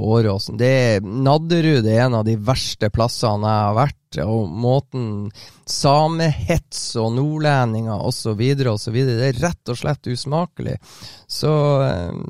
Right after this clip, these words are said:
så ikke sant, det er større problemer i Sverige og, og, og der. Men, men jeg mener, det er viktig å ta det ved rota, sånn at ikke dette får lov å eskalere. For, eh, Rohit Saggi fortjener ikke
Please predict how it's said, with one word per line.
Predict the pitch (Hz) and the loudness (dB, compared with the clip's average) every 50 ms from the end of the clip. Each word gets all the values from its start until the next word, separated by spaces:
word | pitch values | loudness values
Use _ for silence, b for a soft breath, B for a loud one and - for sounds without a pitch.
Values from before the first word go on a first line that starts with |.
| - | -10
så | - - 127 151 | -6 -2 0 0
ikke | 170 147 160 | 2 2 2
sant, | 160 170 160 - 151 | 2 2 2 2 0
det | 151 | 0
er | - | -2
større | - - 170 170 180 165 143 117 104 95 | -2 0 0 0 2 2 0 0 0 0
problemer | - - 113 110 107 120 127 131 131 127 123 110 107 107 110 101 - - - 98 | -2 -2 -2 0 2 2 4 4 4 2 0 0 -2 -4 -4 -4 -4 -6 -4 -4
i | 117 | -4
Sverige | 107 - - 113 123 131 127 117 107 107 104 104 107 107 98 | -4 -2 0 2 4 4 4 2 2 0 2 2 0 0 0
og, | 101 110 107 110 | -2 -2 -2 -2
og, | 101 - - 113 113 113 107 104 98 - | -4 -4 -4 -4 -4 -2 -4 -4 -6 -6
og | - - 113 113 | -4 -4 0 2
der. | 117 117 110 107 | 2 2 2 2
Men, | 113 131 143 139 B B B B B B B B | 2 0 -2 -2 B B B B B B B B
men | - - 160 170 | -2 2 4 4
jeg | 175 180 | 4 4
mener, | 180 185 185 175 170 | 4 4 4 4 4
det | 170 | 4
er | 160 180 | 4 2
viktig | 202 - - - 202 | 0 0 0 2 2
å | 151 | 2
ta | - - 165 170 170 165 | 4 4 4 6 6 4
det | 143 131 | 4 4
ved | 135 139 147 | 4 4 4
rota, | 165 175 180 - _ - 76 - - - _ _ _ | 2 0 -2 -2 _ -4 -4 -4 -8 -12 _ _ _
sånn | _ - 143 147 151 | _ -4 0 2 2
at | 143 131 123 | 2 2 2
ikke | 139 127 139 139 | 2 2 2 2
dette | 151 165 - - 123 104 | 2 0 0 -2 -2 -2
får | 113 113 117 | 0 0 0
lov | 117 117 113 | 2 2 2
å | 110 104 | 2 0
eskalere. | 104 - - - 107 107 107 113 110 101 - 117 - | 0 -2 -2 -2 0 2 2 2 2 0 -2 -4 -6
For, | - - 123 120 113 113 | -2 2 2 4 4 4
eh, | 113 110 107 107 107 | 2 4 4 4 4
Rohit | 110 127 143 156 143 117 101 - | 4 4 4 4 4 2 2 0
Saggi | - 123 123 139 135 113 101 101 | 0 0 2 2 0 -2 -2 -2
fortjener | - - 107 - - 127 143 143 120 107 107 101 - - | -2 -4 -4 -2 0 2 2 2 2 0 -2 -2 -2 -2
ikke | 117 - _ - 113 87 | -4 -4 _ -2 -2 -2